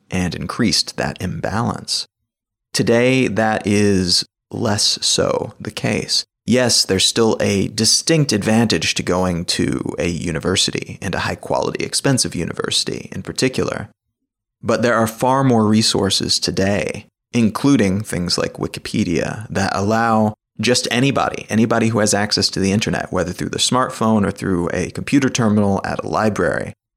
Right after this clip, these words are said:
they have access to essentially the same information as anybody else. It's just perhaps in a different format. It's not being taught at them by a lecturer in a classroom. It's being presented in these largely somewhat ugly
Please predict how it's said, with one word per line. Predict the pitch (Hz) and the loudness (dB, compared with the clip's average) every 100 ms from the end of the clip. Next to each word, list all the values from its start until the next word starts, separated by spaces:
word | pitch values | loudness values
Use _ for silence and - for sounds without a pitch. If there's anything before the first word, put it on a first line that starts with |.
| _ | _
they | 127 | 2
have | 143 143 | 4 2
access | 127 139 - - | 0 0 0 0
to | - 98 | 0 0
essentially | 104 - 123 139 117 | 2 2 0 2 0
the | 104 | 0
same | 95 - 110 98 | 2 2 4 2
information | 90 - 92 113 117 65 | 0 0 2 2 2 0
as | 90 | -2
anybody | 87 - 65 64 | -2 -2 -2 0
else. | 113 101 - - - - _ _ | 0 0 -2 -6 -8 -12 _ _
It's | - - | -2 0
just | - | 0
perhaps | - 117 120 117 - | 0 2 2 0 0
in | 110 104 98 | 2 2 2
a | 98 | 0
different | 90 - - | -2 -4 -6
format. | - 110 107 - - - - _ _ - | -2 0 0 -2 -8 -10 -16 _ _ -8
It's | 95 - | -4 0
not | 107 - | 0 0
being | 107 101 92 87 - - | 0 0 0 -4 -6 -6
taught | - 107 - - | -2 0 -2 -4
at | 78 - - | -6 -6 -4
them | 69 - | -4 -4
by | - 64 | -2 -2
a | 71 | -2
lecturer | 78 - - - 85 | 0 -2 -2 -2 -2
in | - | -4
a | - | -4
classroom. | - 131 120 - - - - _ - | -2 0 0 -2 -6 -10 -16 _ -8
It's | - | -6
being | - 107 95 | -2 0 0
presented | 101 98 117 110 92 87 | 0 2 2 2 2 0
in | - 98 82 | -2 -4 -4
these | 87 87 | -2 -2
largely | 98 92 92 - - 87 - - _ | 0 0 0 0 -2 -2 -4 -8 _
somewhat | - 117 101 - - | 0 2 2 0 -2
ugly | 98 95 - - 98 | -4 -2 -2 -2 -6